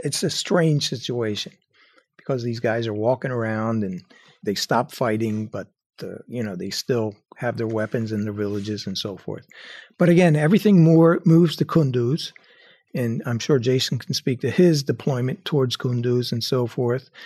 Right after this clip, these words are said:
into other places. And we're left with a small group of people back in Mazar that in theory we will take turns.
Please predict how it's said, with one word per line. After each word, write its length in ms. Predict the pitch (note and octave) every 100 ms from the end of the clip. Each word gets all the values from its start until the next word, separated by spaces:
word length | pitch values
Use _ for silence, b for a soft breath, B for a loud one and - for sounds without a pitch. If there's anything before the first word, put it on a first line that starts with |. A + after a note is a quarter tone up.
| B _
into 200 | C3+ -
other 200 | C#3 C3+
places. 560 | A#2 B2+ A2 - C3+ - -
And 220 | C3 C3
we're 100 | C3+
left 340 | D3 D#3+ -
with 180 | D3+ -
a 40 |
small 400 | C#3 - D3+ D#3+
group 300 | D3+ D3+ D3+
of 140 | C3+ -
people 300 | D3 B2+ B2+
back 320 | A#2+ C3 -
in 100 | C3+
Mazar 500 | C3+ B2+ A2+ G#2 A#2+ b b b b -
that 160 | C3+
in 100 | C3+
theory 380 | - A#3+ E3 C#3+
we 220 | C#3 C#3
will 180 | B2+ B2+
take 300 | - C#3+ A#2
turns. 640 | - A3+ F3 B2 D3 -